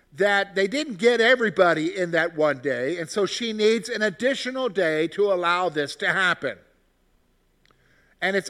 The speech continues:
only in Shushan, it's not throughout the empire, that you're going to see this. She also asked that the bodies of Haman's sons be hung for public display.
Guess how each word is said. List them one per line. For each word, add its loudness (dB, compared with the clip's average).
only 2
in 0
Shushan, -4
it's -10
not -2
throughout 0
the -4
empire, 0
that -8
you're -6
going -8
to -18
see -2
this. -8
She -4
also 2
asked 0
that 0
the 6
bodies 2
of 0
Haman's -2
sons -6
be -2
hung -2
for -2
public -4
display. -2